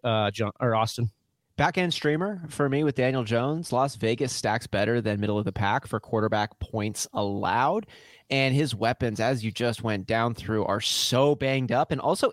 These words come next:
Speaker 2: inconsistent. There are reasons to be excited for upcoming seasons if they keep this wide receiver core together. It's actually, like, pretty sexy. Uh, but there hasn't been the opportunity to develop any rapport amongst them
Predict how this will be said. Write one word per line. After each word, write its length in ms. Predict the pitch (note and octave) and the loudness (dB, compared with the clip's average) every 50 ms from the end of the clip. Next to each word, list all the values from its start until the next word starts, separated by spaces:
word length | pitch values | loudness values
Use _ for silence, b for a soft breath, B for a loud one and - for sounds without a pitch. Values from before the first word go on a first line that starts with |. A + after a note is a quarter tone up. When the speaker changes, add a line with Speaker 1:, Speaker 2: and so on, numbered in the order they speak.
| - | 0
Speaker 2:
inconsistent. 720 | F3+ F#3+ G3 - C#3 A2+ G2+ - - - F3+ - - G2+ - B B B B B B B B B | -2 -2 -2 -2 -4 -4 -4 -4 -2 -2 -2 -2 -2 -6 -8 B B B B B B B B B
There 120 | - D#3+ F#3+ | 0 2 4
are 140 | - F#3+ | 4 4
reasons 380 | E3+ D3 D3 D#3+ F3+ F#3 F#3+ - | 4 4 4 4 2 2 -2 -2
to 80 | - F3 | 0 0
be 80 | F#3+ | 0
excited 500 | F#3 - - - C#3+ D3+ F3+ G#3 G#3+ G3 | 0 0 0 0 2 2 2 2 0 0
for 160 | - D#3+ - | -2 -2 -2
upcoming 340 | D3 - - D#3 C3+ B2+ B2 | -2 -2 -2 -2 -2 -2 -4
seasons 1000 | A2 - - - - A#3+ C#4 C#4+ G#3 C3 D#3+ E3 F3 F#3 G#3 G#3+ A3+ G#3 - - D#3+ | -4 -4 -2 -2 0 2 2 2 2 0 0 0 -2 -4 -8 -10 -6 -4 -2 0 2
if 220 | D3+ D3 - - | 2 0 0 0
they 120 | D3+ C#3+ | 0 0
keep 200 | C3+ - D3 C#3+ | 0 0 -4 -2
this 160 | - D3+ A#2 B2 | -2 -2 0 0
wide 160 | B2+ B2 C3 | 0 0 0
receiver 320 | C3+ - - C3+ C3 B2+ | -2 -4 -2 -2 -2 -2
core 200 | - - C3+ A#2+ | -2 0 0 0
together. 320 | A2+ G#2+ G2 A#2+ C#3 F3 F#3+ | 0 0 0 0 0 0 -2
It's 120 | - - | -4 -8
actually, 180 | - - F#4 - | -10 -8 -4 -4
like, 200 | F#2 F2 - - _ _ | -2 -4 -4 -6 _ _
pretty 180 | - - - C#3 | -12 -10 -6 -6
sexy. 460 | - - A#2+ C3+ - - - - B B B B B B - | -4 -2 -2 -4 -4 -8 -12 -16 B B B B B B -2
Uh, 120 | A2 B2 | -2 -2
but 280 | A#2+ G2+ - D#3 D#3 - | 0 2 2 0 2 2
there 160 | E3+ D#3 C#3 | 2 2 2
hasn't 340 | C3+ D3 E3 D#3+ F3+ C#3 - | 2 2 2 0 -2 -2 0
been 220 | C#3 C#3+ C#3+ C#3+ | 0 2 2 2
the 100 | C#3 C3+ | 2 2
opportunity 540 | C3 B2 - B2 - - D3 D3 D3 C#3 C3 | 2 2 0 -4 -2 -2 -2 0 0 -2 -2
to 80 | A#2 G#2 | -2 -2
develop 480 | - A#2 G2 G2 B2 B2 B2+ B2 - | -4 -4 -2 0 0 2 2 2 2
any 160 | A#2+ B2 A#2+ | 0 0 0
rapport 400 | A2+ G#2+ - - - A#2 A2+ A2 | -2 -2 -4 -4 -2 0 0 2
amongst 340 | A2 A2 A2 A2 G#2 - - _ | 0 0 -2 -2 -4 -6 -10 _
them 240 | - A2 G2+ G2+ A2 | -2 -2 -2 -2 -4